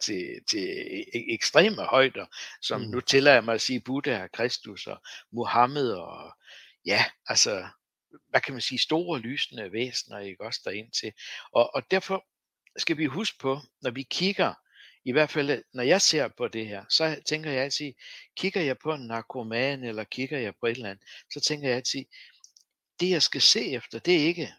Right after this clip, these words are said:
Speaker 1: hvad de er nu, men hvis jeg hele tiden holder det for øje, når jeg ser dem, jamen da,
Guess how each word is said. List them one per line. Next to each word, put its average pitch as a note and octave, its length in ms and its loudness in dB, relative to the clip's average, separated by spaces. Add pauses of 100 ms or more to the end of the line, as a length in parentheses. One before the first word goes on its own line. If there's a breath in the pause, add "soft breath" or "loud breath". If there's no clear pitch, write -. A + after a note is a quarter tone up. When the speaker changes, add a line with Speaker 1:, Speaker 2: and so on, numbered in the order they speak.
(200)
Speaker 1:
hvad C3+ 160 6
de C3+ 160 2
er B2+ 120 4
nu, C3+ 360 -2 (480 loud breath)
men A#2+ 180 -4
hvis A#2+ 280 -2
jeg A2+ 160 -2
hele F#3+ 200 -2
tiden C#3+ 240 -2
holder A2 260 0
det C3+ 200 -6
for C3+ 120 -4
øje, A#2 340 0
når G2 120 -14
jeg G2 160 -12
ser A#2+ 260 -2
dem, F#2+ 180 -18 (420 loud breath)
jamen A#2 320 -4
da, D3+ 300 2